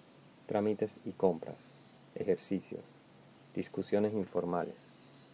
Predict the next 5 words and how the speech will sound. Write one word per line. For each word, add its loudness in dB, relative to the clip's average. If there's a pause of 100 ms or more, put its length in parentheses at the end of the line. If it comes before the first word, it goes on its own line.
(180)
Comidas. 2 (960)
Reuniones. 4 (840)
Escribir 0
cartas 4
personales. -2